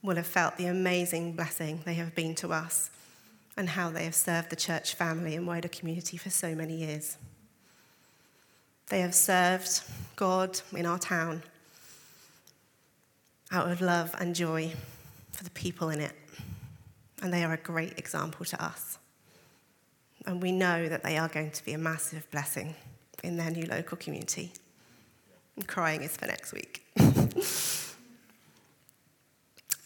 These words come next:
But we need to be aware and obedient in God's calling to how and where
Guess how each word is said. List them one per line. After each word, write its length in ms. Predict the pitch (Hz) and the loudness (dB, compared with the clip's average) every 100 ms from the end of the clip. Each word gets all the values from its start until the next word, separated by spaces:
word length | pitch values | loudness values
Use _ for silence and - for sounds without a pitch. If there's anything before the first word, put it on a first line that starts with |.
| - | 0
But 140 | 262 | 2
we 100 | 269 | 4
need 200 | 262 269 | 6 4
to 100 | 262 | 2
be 120 | 226 | 4
aware 460 | 208 190 175 143 160 - - - - - - - | 4 8 8 10 6 2 -14 -16 -16 -16 -14 -2
and 120 | 208 | 2
obedient 680 | 196 190 220 220 214 165 151 | 4 2 2 2 4 2 2
in 140 | 175 | -2
God's 260 | 175 180 175 | 0 0 2
calling 500 | - 196 185 143 151 - - - - - - - _ _ - | 0 0 0 0 -4 -10 -20 -20 -20 -20 -20 -20 _ _ -2
to 80 | 208 | 2
how 460 | - 208 185 180 185 | 4 6 6 6 4
and 240 | 196 180 | 0 0
where 400 | 190 180 156 | 2 4 4